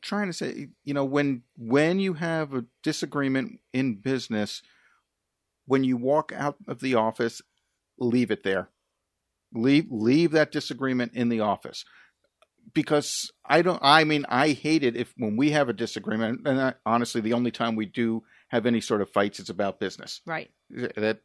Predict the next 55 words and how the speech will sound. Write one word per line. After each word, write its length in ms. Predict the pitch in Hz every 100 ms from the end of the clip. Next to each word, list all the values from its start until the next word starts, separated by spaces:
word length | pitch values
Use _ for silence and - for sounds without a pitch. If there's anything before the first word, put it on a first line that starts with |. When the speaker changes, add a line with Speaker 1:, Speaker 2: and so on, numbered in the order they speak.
| -
Speaker 1:
I 120 | 107
mean, 160 | 101
it, 100 | 101 -
that's 220 | 107 104
just 200 | - 107
the 80 | 117
way 180 | 104 101
it 60 |
is 180 | 101 104
with 160 | 101 92
us, 380 | 95 92 - -
and 160 | 107
it's 160 | 110 -
not 280 | 123 135 -
that 200 | 110 -
way 160 | 104
with 200 | 98 98
everybody 420 | 196 190 - 104 147
else. 300 | 123 - - _ - - - _ _ _
But 200 | 143 135 _ _ _ _ _ _ _ _ _ -
if 200 | 151 -
you 260 | 135 123 - _ _ _ _ -
take 360 | - 170 175
that 260 | - 170 156 _
business 420 | 143 139 151 139
argument, 680 | 127 117 107 110 113 - 101 -
bring 240 | 117 147
it 180 | 156 - _ -
out 200 | 104 135
of 100 | 139
the 100 | 139
office 440 | 117 113 120 113
into 300 | - 139 -
your 120 | 151 151
living 320 | 127 123 123
room, 240 | 123 123 123 - - -
you're 140 | 160
not, 220 | 151 147
you 120 | 131 120
now 260 | 113 110
have 200 | 107 113
a 40 | 131
personal 580 | - - 226 - 117 98
argument 480 | 98 95 101 98 -
that 140 | 101
you're 100 | 104
doing. 380 | 92 104 95 98
So 200 | - 143
it 220 | 156 156
just 240 | 196 196
makes 240 | 165 151 -
it 100 | -
worse. 280 | 110 104 101
It 80 |
snowballs. 840 | - - 143 135 104 101 92 -